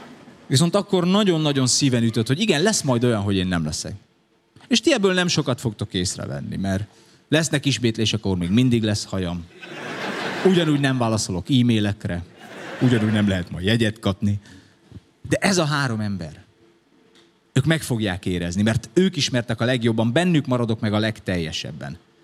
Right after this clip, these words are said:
Már ami megmarad, mert azonnal el fogják dönteni, hogy mi az, amit kidobjanak belőlem, és mi az, amit bekeretezzenek. Végső soron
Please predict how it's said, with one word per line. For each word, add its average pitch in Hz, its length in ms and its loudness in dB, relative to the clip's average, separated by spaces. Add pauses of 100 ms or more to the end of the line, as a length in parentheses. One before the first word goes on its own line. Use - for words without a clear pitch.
(280)
Már 147 240 2
ami 135 140 0
megmarad, 117 400 0
mert 120 200 0
azonnal 147 400 2
el 110 120 0
fogják 104 340 -2
dönteni, 95 480 -2 (600)
hogy 127 120 2
mi 156 100 2
az, 127 100 0
amit 110 180 0
kidobjanak 131 560 2
belőlem, 104 360 0
és 98 120 -4
mi 123 100 2
az, 104 100 2
amit 95 220 0
bekeretezzenek. 82 1080 -6
Végső 196 340 4
soron 147 360 2